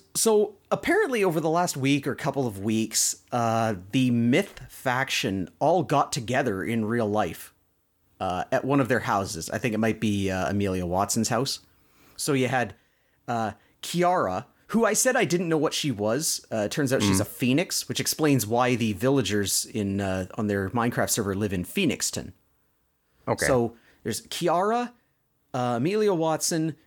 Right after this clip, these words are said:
Speaker 1: Gargura, um, uh, Ina Nis, and the other one.
Speaker 2: Hmm.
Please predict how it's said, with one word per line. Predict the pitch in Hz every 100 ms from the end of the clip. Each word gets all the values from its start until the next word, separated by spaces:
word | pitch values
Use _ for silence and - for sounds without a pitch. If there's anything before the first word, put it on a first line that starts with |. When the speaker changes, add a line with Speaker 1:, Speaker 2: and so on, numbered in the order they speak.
| _ -
Speaker 1:
Gargura, | 156 175 127 143 151 147 143 139 - _ _ _ _ -
um, | 120 117 107 104 95 - _ _ _ _ _ _ _ - -
uh, | 117 110 110 - 170
Ina | 170 170
Nis, | 151 143 139 - - - _ _ _ _ _ _ _ -
and | 131 127 123 127 113
the | 123 123
other | 117
one. | 98 92 92 - _ _ _ _ _ _ _ _ _
Speaker 2:
Hmm. | -